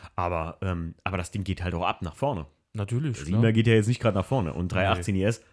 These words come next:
Speaker 1: du hast heute noch gesehen, kommst ja vor, als würdest du zweihundert fahren.
Speaker 2: Ja, ja.
Speaker 1: Neunzig.
Speaker 2: <laughs>
Speaker 1: Das, wir, kommst ja vor, als würdest du zweihundert fahren und das Auto mit dem Anhänger vorne uns war, war immer noch weit weg. So.
Speaker 2: Ja.
Speaker 1: Das ist schon krass.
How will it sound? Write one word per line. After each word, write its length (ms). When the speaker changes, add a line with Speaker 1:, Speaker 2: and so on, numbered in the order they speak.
Speaker 1:
du 100
hast 100
heute 160
noch 120
gesehen, 340
kommst 160
ja 60
vor, 160
als 100
würdest 200
du 20
zweihundert 380
fahren. 580
Speaker 2:
Ja, 240
ja. 200
Speaker 1:
Neunzig. 560
Speaker 2:
<laughs> 40
Speaker 1:
Das, 260
wir, 140
kommst 320
ja 80
vor, 140
als 100
würdest 180
du 40
zweihundert 260
fahren 160
und 60
das 100
Auto 160
mit 80
dem 80
Anhänger 340
vorne 240
uns 160
war, 280
war 120
immer 160
noch 140
weit 160
weg. 240
So. 120
Speaker 2:
Ja. 160
Speaker 1:
Das 100
ist 100
schon 140
krass. 300